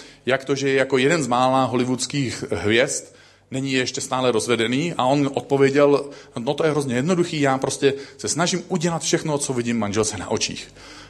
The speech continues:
Reportér nebyl žádný hlupák a říkal: „A co, když si manželka přeje něco, co se vám zrovna nelíbí?“ A zjevně Denzel Washington na to byl docela připravený, okamžitě odpověděl: „Zatnu zuby a snažím se udělat to, co jí vidím na očích.“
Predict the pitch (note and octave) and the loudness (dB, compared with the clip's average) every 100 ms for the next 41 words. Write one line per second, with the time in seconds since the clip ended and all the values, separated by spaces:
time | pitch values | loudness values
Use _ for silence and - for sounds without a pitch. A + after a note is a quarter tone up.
0 | - A#2+ C#3 C#3 B2+ A#2+ A#2+ G#2+ G2 G2 | -2 0 2 2 0 0 0 2 0 -2
1 | G2 D#3+ D#3+ C#3+ C#3 A#2+ - - G#3 F#3 | -4 -2 0 -2 0 -2 -2 -4 -2 0
2 | F3+ F3+ D#3+ D#3 D3+ - F#3+ G3 E3 - | 0 0 -2 0 -2 0 2 2 0 -4
3 | - C#3+ D3 C3 A#2 B2 A#2+ A2+ A2+ C3+ | -4 0 0 0 0 0 0 0 0 0
4 | A#2 G2+ - - - - - - - - | 0 -4 -8 -20 -20 -20 -20 -20 -20 -16
5 | - C3+ B2+ G#3 G#3 F3 D#3 D3 C3 A#2+ | -4 -2 2 2 2 2 2 0 2 0
6 | C3+ - A#2 G#2 G#2 F#2 G2 D#2+ D#2 G#3+ | 0 -2 -2 -4 -4 -2 -2 -2 -2 0
7 | F#3+ D#3 C3+ B2 B2+ B2 B2 A#2 - B2 | 2 0 -2 -2 -2 -4 -2 -2 0 0
8 | B2 B2 A#2+ A#2+ A#2 E3+ - G2+ A#2+ A#3 | 4 4 4 0 -2 -4 -4 -8 -6 -4
9 | A#3 - - B2+ C3+ B2 - A#2+ A#2 A2 | -2 -4 -4 -2 0 0 -2 -2 0 -2
10 | G2 G2+ F#2+ F#2+ F#2 F2+ - F#2 - | -2 -4 -4 -4 -2 -2 0 -2 -2